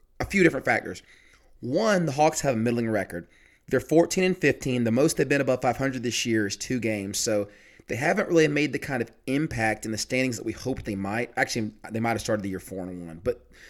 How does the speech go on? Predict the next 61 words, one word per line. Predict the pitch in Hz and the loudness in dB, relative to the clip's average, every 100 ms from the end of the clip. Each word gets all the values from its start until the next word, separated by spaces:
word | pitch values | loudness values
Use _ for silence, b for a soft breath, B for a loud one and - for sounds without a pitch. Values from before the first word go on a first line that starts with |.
| B | B
they | - | 4
haven't | 196 262 | 4 4
made | 254 | 0
the | |
kind | 226 180 | -2 -4
of | - | -2
impact | 165 156 139 120 - | -2 0 -2 -2 -8
in | 135 | -6
the | 123 | -6
statistics | 113 151 139 - | -4 -4 -6 -8
that | - | -12
we | 107 | -6
thought | 131 117 | -4 -4
they | 110 | -8
would. | 101 104 | -8 -6
We'd | 127 | -6
hoped | 101 170 | -2 -4
that | 135 | -2
they | 131 | -4
would | 131 110 | -4 -2
be | 120 113 113 b b - | -2 -2 -8 b b -10
a | |
team | - 135 | -6 -4
that's | 120 - - | -4 -6 -8
floating | - 151 147 | -8 -2 0
around | 139 123 | 0 -2
the | |
top | 101 131 98 | -4 -4 -6
four | - 139 139 | -4 -2 0
right | 143 | -2
now, | 151 143 | -2 -4
and | 123 | -4
they're | |
not. | 104 117 101 85 - b b b 113 | -4 -2 -4 -6 -10 b b b 0
Do | 135 | 0
I | |
think | 117 156 | 2 0
they | 165 | 0
will | 127 | -2
get | 117 151 | -2 -4
there? | 175 190 - | -4 -6 -6
I | - | -10
think | - 165 | -6 -4
they | 139 | -4
probably | - 151 123 | -2 -4 -4
will, | 123 147 | -4 -4
but | 107 - | -4 -10
they're | - | -8
not | 113 165 120 | -2 -2 -2
right | 104 | -8
now. | 120 104 92 | -8 -8 -8
So | - 104 95 b b b b b - | -8 -8 -10 b b b b b -8
they're | 135 | -4
not | 165 | -4
in | |
the | 202 | -4
conversation | 196 185 170 151 139 - | -8 -6 -4 -4 -6 -8
from | 120 101 | -12 -10
that | 98 104 - | -4 -4 -4
standpoint, | 135 104 104 107 113 b b b b b b b b _ | -10 -10 -10 -12 -12 b b b b b b b b _
and | 170 160 156 | 0 0 -2